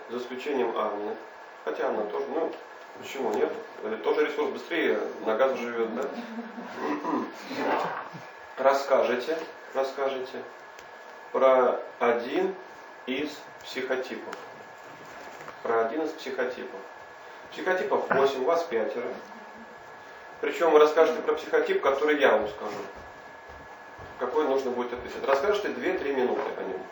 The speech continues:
Две-три минуты по времени. Но не просто расскажете, а расскажете по определённой модели. Сейчас я вам её покажу.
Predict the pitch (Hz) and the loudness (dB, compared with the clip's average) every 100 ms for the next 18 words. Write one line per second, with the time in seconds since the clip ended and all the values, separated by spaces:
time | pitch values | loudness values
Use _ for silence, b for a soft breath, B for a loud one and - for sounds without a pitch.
0 | - - - - - - - 123 - - | -14 -16 -16 -16 -16 -14 -10 -10 -8 0
1 | - - - - - - 214 202 196 - | 2 4 2 -2 -2 2 2 2 0 -6
2 | - - - - - - - - B B | -10 -8 -8 -8 -14 -16 -16 -16 B B
3 | B B - 123 127 135 - 196 202 185 | B B -8 2 4 4 4 2 2 0
4 | - 120 - - - - - - - - | 2 -2 -2 -6 -12 -14 -16 -16 -18 -18
5 | - - - B B B B B - - | -18 -18 -16 B B B B B -14 -2
6 | - 135 - 160 - 190 - 123 - 156 | 4 6 8 6 4 0 0 2 2 0
7 | - 139 123 123 113 113 123 131 - 120 | 4 6 6 6 4 2 2 0 2 4
8 | 113 107 110 110 107 104 104 | 4 2 -2 -2 -2 0 0